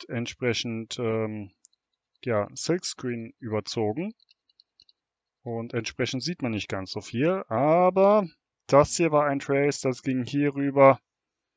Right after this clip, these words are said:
und dann hier hin. Das heißt, der und der waren verbunden.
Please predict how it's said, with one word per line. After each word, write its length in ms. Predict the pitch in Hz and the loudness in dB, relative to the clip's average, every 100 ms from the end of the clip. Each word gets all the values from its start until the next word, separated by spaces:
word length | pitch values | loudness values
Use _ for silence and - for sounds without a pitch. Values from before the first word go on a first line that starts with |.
| _ _ _ _ _ _ - | _ _ _ _ _ _ -8
und 240 | 123 120 | -6 0
dann 140 | 117 | 0
hier 260 | 101 117 120 | 4 6 6
hin. 260 | 101 101 95 | 6 0 -4
Das 220 | 98 - | -6 0
heißt, 320 | 104 98 - | -2 -2 -8
der 460 | 120 135 139 139 139 - | 2 8 10 10 6 2
und 280 | 120 113 | -4 0
der 360 | 123 123 120 104 | 2 4 4 4
waren 220 | 107 104 | 2 0
verbunden. 580 | 101 101 117 117 101 | -4 0 0 0 -4